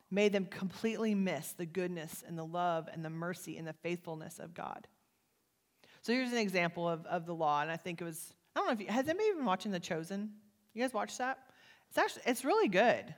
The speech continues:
So I'm a little skeptical sometimes about Christian movies 'cause the acting's not so good, but this is really good. I really enjoyed it. But here, here's an example of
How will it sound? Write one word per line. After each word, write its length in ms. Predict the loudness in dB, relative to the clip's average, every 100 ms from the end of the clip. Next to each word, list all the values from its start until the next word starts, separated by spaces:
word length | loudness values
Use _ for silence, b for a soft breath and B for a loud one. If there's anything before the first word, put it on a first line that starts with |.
| -4
So 300 | 4 6 8
I'm 220 | 6 4
a 60 | 2
little 200 | 2 2
skeptical 400 | 2 -2 -2 -4
sometimes 360 | -2 -2 -2
about 160 | -2 -4
Christian 280 | -6 -6 -8
movies 280 | -6 -8
'cause 100 | -10
the 80 | -6
acting's 400 | -6 -6 -10 -14
not 180 | -16 -16
so 100 | -16
good, 200 | -14 -12
but 140 | -10 -10 B B 2
this 260 | 6 6
is 220 | 4 2 6
really 240 | 6 6
good. 220 | 2 0 -4 -20 _ -20 _ _ _ -8
I 60 | 2
really 280 | 4 6 4
enjoyed 320 | 2 2 2
it. 140 | 2 2
But 160 | 2 B B
here, 180 | 2 2 4
here's 260 | 2 2
an 80 | 2
example 600 | 2 4 6 4 2 0
of 160 | 2